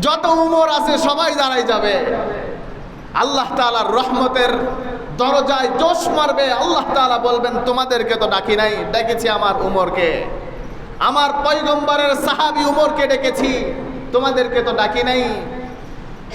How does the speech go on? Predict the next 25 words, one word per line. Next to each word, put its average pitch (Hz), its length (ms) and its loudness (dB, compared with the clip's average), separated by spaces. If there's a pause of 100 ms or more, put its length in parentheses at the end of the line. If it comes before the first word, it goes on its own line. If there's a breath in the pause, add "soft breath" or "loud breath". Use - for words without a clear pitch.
আল্লাহ 254 340 0
রাব্বুল 226 380 0
আলামিন 226 460 2
বলবেন, 226 360 2
"যাও, 262 420 0
তোমরা 254 260 2
যেহেতু 240 380 0
দাঁড়িয়েছ, 226 440 0 (640)
আমি 214 340 2
তোমাদেরকে 180 480 0
মাফ 147 280 0 (100)
করে 175 180 2
দিলাম।" 135 280 2
সুবহানাল্লাহ। 131 760 0 (1080)
এই 180 100 2
জন্য 285 300 0
নামের 262 500 0
ওসিলায় 262 580 2
কিয়ামতের 247 520 2
ময়দানে 220 500 2
অনেক 233 380 2
মানুষ 214 360 0
নাজাত 185 280 0 (100)
পেয়ে 160 160 4
যাবে। 147 380 0